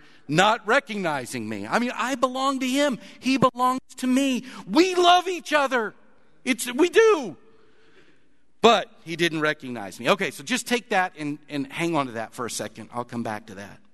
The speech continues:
So, like Joel told you, we are in the middle of this six-week series in which we're taking a closer look at our vision statement, our newly revised vision statement. It's not a new vision for us, but it's a new statement of that vision, I think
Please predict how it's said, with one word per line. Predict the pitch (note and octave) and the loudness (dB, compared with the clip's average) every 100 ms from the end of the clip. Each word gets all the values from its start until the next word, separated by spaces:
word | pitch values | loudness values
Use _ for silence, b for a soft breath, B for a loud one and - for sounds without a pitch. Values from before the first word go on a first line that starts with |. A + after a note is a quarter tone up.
| _ B B B B B | _ B B B B B
So, | - A3+ F3 - | 0 2 2 0
like | E3 D3+ | -2 0
Joel | E3 | -4
told | - E3 D3 | -2 -6 -4
you, | D#3 | -2
we | D#3+ | 0
are | E3+ | 0
in | D#3 | 0
the | |
middle | D3+ F#3 D#3+ | -2 -2 -2
of | B2+ | -4
this | B2+ | -6
six-week | - E3 - D#3 C#3 | -6 -8 -6 -8 -6
series | - E3 E3+ D3+ C3 C3 - B B B B B B B - | -6 -4 -2 -4 -6 -8 -12 B B B B B B B -4
in | F3+ | -2
which | A#3+ - | -2 -4
we're | A3 | -6
taking | - A3 G3+ | -4 -4 -4
a | E3 | -6
closer | - F#3 E3 D#3+ | -2 -4 -4 -8
look | D3+ F3+ - | -4 -4 -4
at | D3 | -2
our | C3+ B2+ - | -2 -4 -8
vision | B2+ G#3+ F#3+ C#3+ | 0 0 0 -6
statement, | - B2+ A2+ G#2 | -4 -6 -6 -4
our | A#2 | -2
newly | C3 E3 F#3 E3 D3 | 0 0 0 -2 -2
revised | C#3+ C#3 D#3 E3 D3 B2 | -2 0 0 -2 -6 -6
vision | A2+ G2+ G#2+ | -6 -6 -6
statement. | - A#2+ A#2 | -6 -6 -4
It's | D#3 | -2
not | C4+ A3+ | 0 0
a | |
new | F#3+ E3 | -2 -2
vision | F3+ G3 F#3 | -2 -2 -4
for | C#3 C3 | -6 -4
us, | B2 C#3 | -4 -4
but | D#3 | -8
it's | C#3+ - | -8 -4
a | |
new | D#3 D#3+ | -2 -2
statement | - - F#3+ G3+ C#3 B2 | -2 -2 -4 -4 -8 -6
of | B2 | -4
that | B2 A2 | -4 -4
vision, | A#2 G#2+ B2 | -6 -4 -4
I | C#3+ | -4
think | E3 C3+ - | -4 -8 -10